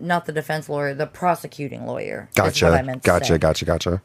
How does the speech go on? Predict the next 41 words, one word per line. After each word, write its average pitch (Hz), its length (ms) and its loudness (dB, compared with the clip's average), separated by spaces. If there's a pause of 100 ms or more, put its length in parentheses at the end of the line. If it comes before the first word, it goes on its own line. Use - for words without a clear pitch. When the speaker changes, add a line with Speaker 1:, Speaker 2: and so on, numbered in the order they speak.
Speaker 1:
Um, 170 320 4
he 175 260 -4
replayed 180 560 -2
the 175 80 -4
video 151 500 -2
and 160 160 -4
prompted 165 680 -4
her 139 460 -4
to 160 320 -8
affirm 175 840 -4 (420)
that 170 200 2
she 180 220 -2
had 165 200 -4
said 151 320 -2
this 143 220 -6
during 147 300 -4
the 139 80 -8
interview, 143 480 -6
that 135 180 -6
she 185 160 -4
would 170 200 -2
not 160 380 -2
be 147 140 -8
convicted 143 580 -8
because 143 320 -10
she - 100 -12
was 135 300 -12
innocent. 123 540 -12 (800)
So 151 400 2 (180)
he 262 260 0
was 190 280 -4
like, 156 400 0
"Okay, 190 420 -2 (240)
this 226 220 0
is 226 80 -8
what 214 200 -2
you 202 120 -8
said 185 240 -4
on 165 160 -4
T 185 200 -12
V. 220 360 -4